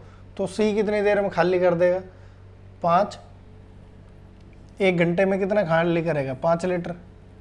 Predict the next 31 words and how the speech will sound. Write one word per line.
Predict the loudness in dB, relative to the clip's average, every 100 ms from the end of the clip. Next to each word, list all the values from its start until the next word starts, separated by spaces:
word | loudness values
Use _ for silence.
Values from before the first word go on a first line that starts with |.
| -20 -20 -14 -2
लेकिन | 0 2
मैंने | 4 4 2
फिर | 0 -2
बताया | 2 4 6 6
था, | 6
इसके | 2 0 -2 2
सामने | 2 2 0
हमेशा | -2 -2 -2
क्या | 0 0
लिख | -2 -2
लेना, | -2 -2 -2
नेगेटिव | -2 0 0 -2
लिख | -2 -4
लेना, | -4 -2 -2
क्योंकि | -2 -4 0
ये | 0 0
खाली | -2 -2 0
करने | 0 -2 -4
का | -8
काम | -8 -12 -12
कर | -16
रहा | -16
है। | -20 -20 -20 -20 -20 -20 -20 -8
क्योंकि | 0 4
अब | 6
जब | 4 0
तीनों | 2 2 4
को | 2
जोड़ेंगे | 2 4 4 2 0
ना, | -2 -4 -8 -20 -20 -20 -20 -20 -20 -20 -20 -20 -20 -20 -18
तो | -8